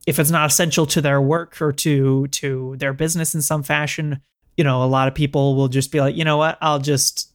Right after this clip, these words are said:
I'll just ask the town crier what time it is. I, I'm not gonna spend all the money to, to get a clock." <laughs> So, you know, business is rough as a kind of specialty shop like that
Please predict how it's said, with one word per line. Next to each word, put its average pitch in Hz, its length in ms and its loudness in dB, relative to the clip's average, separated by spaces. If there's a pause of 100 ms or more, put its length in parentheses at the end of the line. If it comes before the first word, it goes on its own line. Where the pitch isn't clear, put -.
(120)
I'll 156 180 0
just 139 300 -2
ask 139 360 0
the 143 100 -4
town 131 300 2
crier 131 580 0 (300)
what 143 220 -2
time 127 280 0
it 123 60 2
is. 123 240 0
I, 143 160 -2
I'm 143 180 -4
not 127 160 -2
gonna 135 140 -2
spend 135 280 -4
all 131 120 -4
the 139 60 -2
money 143 260 -2
to, - 180 -4 (180)
to - 100 -4
get - 120 -2
a - 60 -8
clock." - 560 -6 (420)
<laughs> 240 80 -6 (640)
So, 160 560 0
you 220 80 0
know, 147 120 2
business 196 380 -2
is 170 160 -4
rough 170 240 -2
as 147 160 0
a 135 320 0
kind 147 140 -2
of 131 80 0
specialty 139 840 -2
shop - 480 -2
like 147 220 -2
that 147 340 -8